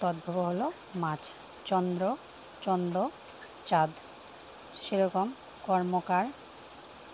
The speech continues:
কর্ম আর কামার। এই শব্দগুলি হলো তদ্ভব শব্দ। সংস্কৃত থেকে সেটা প্রাকৃততে এসেছে, প্রাকৃত থেকে পরিবর্তিত হয়ে সেটা অর-,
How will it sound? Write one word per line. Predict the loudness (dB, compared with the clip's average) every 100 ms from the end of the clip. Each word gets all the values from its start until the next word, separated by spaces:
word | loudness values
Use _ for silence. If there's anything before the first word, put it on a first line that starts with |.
| -18 -18 -18 0
কর্ম | 4 6 4 2 2
আর | 2 2 0 -6 -16 -18 -18 -16 -2
কামার। | 4 4 4 -4 -8 -16 -18 -18 -18 -18 -16 -4
এই | -2
শব্দগুলি | 2 2 4 0 0 2
হলো | 2 0 -2 -4 2
তদ্ভব | 2 2 0 -2
শব্দ। | -2 -4 -2 -4 -4 -12 -16 -18 -18 -18 -16 -2
সংস্কৃত | 0 0 -2 -4 -2
থেকে | -2
সেটা | 0 -2
প্রাকৃততে | 0 -2 -2 -4 -2 -2
এসেছে, | -2 -4 -2 -2
প্রাকৃত | 0 -2 -2 -6 -6
থেকে | -6 -6 -2
পরিবর্তিত | -2 0 -4 -6 -4
হয়ে | 0 0 -2
সেটা | -4 -2 -4 -4 -18 -16 -16 -16 -8
অর-, | 4 6